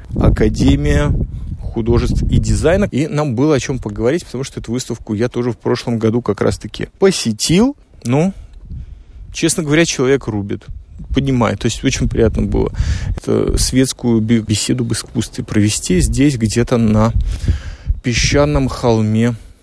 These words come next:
в жару, в принципе, довольно такую, не менее приятную. В общем,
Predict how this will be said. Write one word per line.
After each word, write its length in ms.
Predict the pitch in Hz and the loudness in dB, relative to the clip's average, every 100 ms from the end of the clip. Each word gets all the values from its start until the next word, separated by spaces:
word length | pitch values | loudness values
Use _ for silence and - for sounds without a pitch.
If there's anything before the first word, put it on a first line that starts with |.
| _ - | _ -10
в 120 | 107 | -6
жару, 380 | 104 143 127 101 | 0 0 0 -2
в 120 | - | -6
принципе, 500 | - 95 87 - - | -4 -4 -4 -6 -4
довольно 380 | 98 107 110 104 | -2 2 2 2
такую, 540 | - - - 104 98 - - - | 0 -2 2 2 2 -4 -14 -18
не 180 | - - | -4 4
менее 340 | 127 120 107 107 | 6 6 4 0
приятную. 460 | 104 101 - 104 | 0 0 0 0
В 40 | 165 | 0
общем, 260 | 180 185 | 2 -2